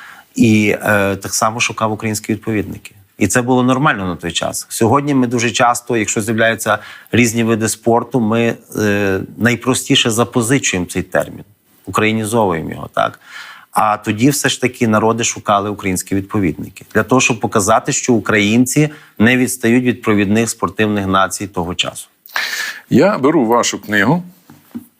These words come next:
Speaker 2: яка має назву «Іван Боберський. Основоположник української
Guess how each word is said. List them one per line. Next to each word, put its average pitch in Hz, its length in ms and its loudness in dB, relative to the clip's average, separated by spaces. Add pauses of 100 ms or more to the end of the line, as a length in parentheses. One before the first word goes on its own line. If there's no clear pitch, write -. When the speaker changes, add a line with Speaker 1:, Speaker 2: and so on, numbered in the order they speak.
(140)
Speaker 2:
яка 123 240 2
має 156 240 4
назву 113 400 2
«Іван 110 380 2
Боберський. 98 720 0 (140)
Основоположник 143 1160 0 (140)
української 143 1120 2